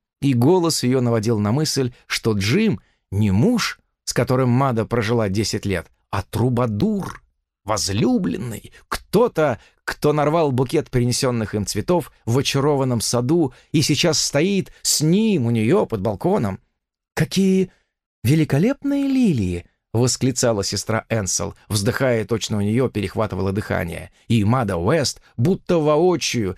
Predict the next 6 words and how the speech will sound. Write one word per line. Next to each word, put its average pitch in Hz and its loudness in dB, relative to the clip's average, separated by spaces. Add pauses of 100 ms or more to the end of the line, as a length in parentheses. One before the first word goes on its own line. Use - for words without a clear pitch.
(120)
видела 139 2
экзотических 117 -2
красавиц, 120 -4
тянущихся - -4
к - -12
небесам, 101 -4